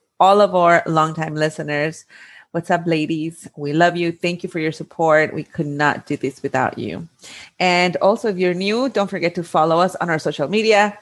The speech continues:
at underscore supermamas, on Facebook, Supermamas Podcast, and on the web at supermamas dot com. Uh, if you also want to send us a message or, uh, call us up,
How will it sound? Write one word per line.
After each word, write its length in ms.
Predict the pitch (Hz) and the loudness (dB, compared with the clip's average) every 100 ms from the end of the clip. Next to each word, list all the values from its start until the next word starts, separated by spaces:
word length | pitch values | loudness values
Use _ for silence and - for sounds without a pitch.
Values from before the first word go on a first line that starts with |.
| _ - _ | _ -20 _
at 240 | - 165 165 | 2 2 2
underscore 460 | 165 156 160 - 156 | -4 -4 -6 -4 -6
supermamas, 760 | - - 139 135 156 247 - - | -4 -8 -4 0 2 0 -4 -10
on 160 | 170 151 | -8 -6
Facebook, 460 | - 165 175 185 185 | -4 -4 -2 -6 -6
Supermamas 580 | 170 151 143 135 139 - | -8 -6 -6 -6 -8 -2
Podcast, 640 | 240 247 240 226 - - _ - _ - | -2 2 2 2 0 -14 _ -20 _ -2
and 260 | 214 220 - | 2 2 0
on 140 | 196 | -2
the 80 | 180 | -2
web 340 | 165 156 156 - - | 2 2 2 -4 -2
at 220 | 151 - | -2 -2
supermamas 640 | - 160 156 151 147 143 - | -8 -12 -8 -6 -6 -6 -6
dot 280 | 139 - - | -6 -6 -10
com. 340 | - 87 - _ _ _ _ _ _ _ _ - _ | -8 -8 -10 _ _ _ _ _ _ _ _ -20 _
Uh, 360 | 156 139 135 127 - | -2 0 0 -2 -6
if 200 | 151 - | -10 -8
you 140 | 165 - | -8 0
also 380 | 269 381 - 170 | 2 2 2 0
want 240 | 147 151 | 0 -4
to 100 | 160 | -6
send 300 | 151 151 143 | -4 -2 0
us 280 | 139 131 - - | 0 0 -4 -8
a 320 | 143 123 127 160 | -6 -4 -6 -4
message 640 | 160 196 - 208 196 190 - | 0 0 0 2 2 0 -4
or, 340 | 160 147 143 143 | 0 0 0 0
uh, 320 | 127 64 - _ - | 0 -2 -6 _ -18
call 320 | - 190 190 | -2 2 4
us 160 | 180 165 | 4 4
up, 320 | 175 202 - | 4 4 0